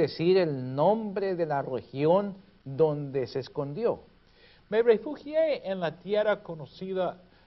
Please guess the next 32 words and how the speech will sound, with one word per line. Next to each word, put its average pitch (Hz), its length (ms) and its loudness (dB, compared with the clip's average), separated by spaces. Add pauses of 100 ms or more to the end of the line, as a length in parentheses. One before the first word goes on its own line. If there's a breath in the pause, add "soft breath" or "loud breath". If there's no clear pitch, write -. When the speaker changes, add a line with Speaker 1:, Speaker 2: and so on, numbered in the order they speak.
(160 soft breath)
Speaker 2:
ah, 123 260 -2 (100)
con 180 360 4
el 156 220 -2
nombre 180 360 0
de 151 120 4
Madián. 139 640 2 (580 soft breath)
A 147 100 4
decir 160 360 2
verdad, 170 380 4
no 185 220 -2
puedo 156 340 -2
precisar 156 760 -2
la 135 200 2
edad 170 460 2
que 156 180 -8
tenía 165 340 -4
cuando 165 420 -6
salí 156 360 -4
de 147 180 -4
Egipto. 208 540 -8 (420 soft breath)
Sé 294 360 6
que 233 120 4
algunos 202 500 2
estudiosos 196 840 -2
poseen 185 720 -2
una 165 180 -6
tradición 170 840 0 (460 loud breath)
en 208 400 6
la 175 240 6
cual 196 320 6
dividen 214 580 2
mis 185 200 -4